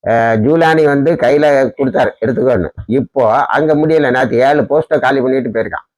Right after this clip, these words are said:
அங்கேயும் தாக்குதல். இங்க ஹிஸ்புல்லா அவருடைய ஆம்-, அஹ், ஹிஸ்புல்லா அந்த எக்ரிமெண்டோட சைலண்ட் ஆயிரும்னு பார்த்தான். இப்போ ஹிஸ்புல்லாவிடம் இருந்து ஆயுதத்தை பறிப்பது லெபனான் தன்னுடைய தலையின் மீது மண்ணை அள்ளி க-,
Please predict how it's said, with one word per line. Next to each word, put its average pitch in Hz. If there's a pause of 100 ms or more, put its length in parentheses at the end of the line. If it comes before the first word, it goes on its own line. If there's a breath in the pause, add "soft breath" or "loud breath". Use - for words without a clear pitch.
(880)
அங்கேயும் 143
தாக்குதல். 107 (500)
இங்க 160
ஹிஸ்புல்லா 147 (480)
அவருடைய 139
ஆம்-, 123
அஹ், 117
ஹிஸ்புல்லா 143
அந்த 135
எக்ரிமெண்டோட 147
சைலண்ட் 135
ஆயிரும்னு 131
பார்த்தான். 107 (320)
இப்போ 131 (100)
ஹிஸ்புல்லாவிடம் 139
இருந்து 131
ஆயுதத்தை 131
பறிப்பது 127 (380)
லெபனான் 143
தன்னுடைய 127
தலையின் 135
மீது 127
மண்ணை 123
அள்ளி 123
க-, 110